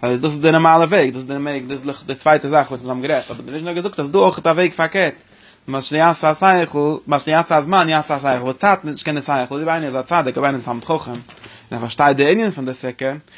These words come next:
קען ער מיטן אין יאהל לערנען, מען זאגט דער סוכות, און לערנען, די סוד איז פון סוכות, לערנען, די ענין, וואס האבן צו טון, וואס מיר, דאס איז דער גדר פון דער סוכות. און ער באקומט דערזעלבע ארט פון דער זמן אין דער, אין דער שכל. עס איז אן אנדערער וועג, אז דו אין יעדער יום טוב, אזוי ווי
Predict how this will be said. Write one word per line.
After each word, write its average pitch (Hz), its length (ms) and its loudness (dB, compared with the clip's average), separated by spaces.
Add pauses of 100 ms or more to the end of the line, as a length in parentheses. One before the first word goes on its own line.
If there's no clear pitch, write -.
(160)
קען 180 160 2
ער 185 80 6
מיטן 208 240 2
אין 220 80 -2
יאהל 208 160 4
לערנען, 165 180 4
מען 151 80 -4
זאגט 147 220 -10
דער 139 100 -12
סוכות, - 300 -8
און 123 180 0
לערנען, 131 260 2
די 123 60 -2
סוד 131 240 0
איז 120 120 -6
פון 123 80 -10
סוכות, 120 440 -8
לערנען, 123 360 -4
די 123 60 -8
ענין, 135 320 0
וואס 117 140 -8
האבן 127 140 0
צו 123 140 -12
טון, 131 180 -6
וואס 120 160 -10
מיר, 127 100 -10
דאס 117 80 -12
איז 123 140 -8
דער 127 100 0
גדר 139 240 4
פון 123 120 -6
דער 123 80 -8
סוכות. 123 380 -10 (480)
און 139 80 -4
ער 143 100 2
באקומט 185 320 2
דערזעלבע 175 460 2
ארט 165 200 4
פון 147 120 -10
דער 151 100 -4
זמן 175 340 -4
אין 156 100 -6
דער, 160 180 -2
אין 165 100 -4
דער 165 100 -2
שכל. 175 440 0 (1080)
עס 143 100 -6
איז 143 100 -4
אן 175 60 0
אנדערער 208 280 6
וועג, 226 200 6
אז 165 140 -2
דו 185 460 4
אין 170 120 0
יעדער 175 260 2
יום 175 180 2
טוב, 143 160 -4
אזוי 139 200 2
ווי 143 100 0